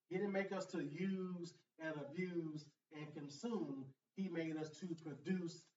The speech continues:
and contribute and to serve. Same way it is in the Christian life. But you won't know that if you have not been enlightened to the truth of God. And as believers,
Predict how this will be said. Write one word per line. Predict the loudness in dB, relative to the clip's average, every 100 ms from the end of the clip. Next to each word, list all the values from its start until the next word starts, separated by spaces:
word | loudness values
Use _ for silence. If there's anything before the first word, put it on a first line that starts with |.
| -12
and | -4 -2 -2
contribute | -6 -10 -10 -6 2 2 2 -8 -14 -20 -20 _ _ _
and | 2 2 2
to | -6
serve. | -6 -2 4 6 6 0 -8 -16 _ _ _ _ _ _ _ _ _ _ _ _ _ _ _ -6
Same | 0 4 4 2 -2 -8 -18 _ _ -10
way | -4 -2 -2
it |
is | -4
in | -6
the | -8 -8
Christian | -12 -12 -14
life. | -14 -18 _ _ -14
But | -12 -10
you | -6
won't | -6 -2
know | -2 0
that | -2 -4 -6
if | -10 -12
you | -10 -6
have | -6 -6
not | -8 -8
been | -8 -8 -8
enlightened | -10 -8 -8 -8 -10 -10 -8
to | -4 -4 -6 -12 _ -18
the | -18 -16 -10
truth | -6 -6 -8 _ _ _ -12
of | -6
God. | -2 0 -2 -8 -14
And | -10 -8
as |
believers, | -6 -2 4 4 4 -2 -18